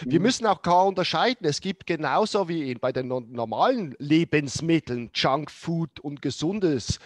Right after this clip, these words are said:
Speaker 1: Essen und das ist im informellen Sis-, Bereich genauso. Es gibt Junk-Infos und es gibt wirklich Informationen, die ich für mein Leben im Hier und Jetzt wirklich verwerten kann und die mir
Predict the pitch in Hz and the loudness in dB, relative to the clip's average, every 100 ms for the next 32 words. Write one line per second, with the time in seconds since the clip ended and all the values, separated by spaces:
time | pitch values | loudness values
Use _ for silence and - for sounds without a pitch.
0 | 127 - 165 147 - 120 117 123 139 120 | -16 0 2 2 -2 -4 -6 -6 -6 -6
1 | 123 131 135 156 135 127 127 170 190 185 | -6 -8 -6 -8 -6 -4 -2 -2 -4 -6
2 | 160 - 135 156 151 165 180 196 214 311 | -8 -8 -4 0 2 0 0 -4 -2 -2
3 | 294 139 - - - - - 160 - 139 | -2 -2 -4 -18 -14 -8 -6 -4 0 0
4 | 156 - 214 226 - 247 220 220 - 208 | 0 -4 -8 -8 -4 -6 -4 -10 -10 -10
5 | 202 - 233 - - - - _ - 214 | -8 -4 -2 -2 -4 -10 -20 _ 0 2
6 | 208 175 165 156 - 170 196 190 156 - | 4 2 4 2 2 2 4 2 0 -6
7 | 226 240 - 220 180 160 156 196 208 196 | -2 -2 2 2 4 2 4 4 2 -4
8 | 156 139 147 196 202 165 139 170 - - | -2 -4 0 2 2 0 0 0 0 -10
9 | - 147 165 - 143 175 233 214 - 165 | -8 -8 -6 -4 0 2 2 -2 -4 -2
10 | 127 113 123 139 139 135 123 | -2 -2 -6 -4 -2 2 2